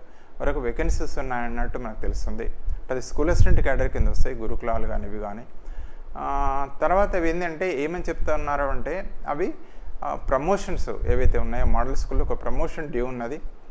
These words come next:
అంటే టీజీటీలకు, పీజీటీలుగా, పీజీటీలకు స్కూల్ మనకు ప్రిన్సిపల్గా ప్రమోషన్స్ ఉన్నాయి. So దాంతోటి మామూలుగా ఈ యొక్క వేకెన్సీస్ ఎరేజ్ అయితే ఖచ్చితంగా ఉంటాయి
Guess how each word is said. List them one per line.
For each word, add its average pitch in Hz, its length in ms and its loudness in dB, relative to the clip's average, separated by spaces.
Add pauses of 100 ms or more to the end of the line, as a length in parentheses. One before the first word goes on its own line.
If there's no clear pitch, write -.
(400)
అంటే 143 220 -4
టీజీటీలకు, 160 800 -2
పీజీటీలుగా, 147 680 4
పీజీటీలకు 151 920 -2 (160)
స్కూల్ 139 260 -6 (140)
మనకు 123 440 2
ప్రిన్సిపల్గా 147 680 -2
ప్రమోషన్స్ 123 640 -2
ఉన్నాయి. 120 240 -6 (600)
So 175 60 -4
దాంతోటి 180 1000 2 (100)
మామూలుగా 135 840 -2
ఈ 131 40 -6
యొక్క 123 280 -4 (320)
వేకెన్సీస్ 175 540 0
ఎరేజ్ 120 260 2
అయితే 165 240 2
ఖచ్చితంగా 170 540 2
ఉంటాయి 127 520 0